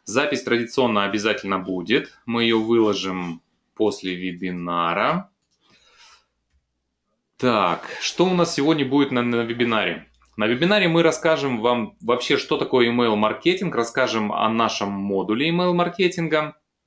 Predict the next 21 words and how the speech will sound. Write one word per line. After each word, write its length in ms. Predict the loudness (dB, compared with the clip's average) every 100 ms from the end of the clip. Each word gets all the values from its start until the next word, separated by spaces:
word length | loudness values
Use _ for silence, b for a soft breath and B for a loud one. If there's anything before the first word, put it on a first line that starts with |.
| _ _ _ -4
Расскажем, 460 | -2 2 2 2
как 160 | 2 0
с 80 | 2
ним 160 | 0
работать, 560 | 2 2 2 2 2 -4
что, 380 | -8 -4 2 2
какие 280 | 2 -4 -2
возможности 600 | 0 0 0 -2 -10 -8
есть 280 | -2 -2 -2
внутри 300 | -6 -4 -4
этого 220 | 0 0
модуля. 560 | 0 0 0 0 -2 B B B B
Расскажем, 380 | -6 0 0 2
как 160 | 0 0
засосать 480 | -2 -2 -2 0 0
адреса, 500 | 0 -2 0 0 0 -2
получить 400 | -2 -2 -2 -4
как 180 | -2 0
бы 120 | 2
эти 120 | 2
адреса. 680 | 2 0 -2 0 2 2 -2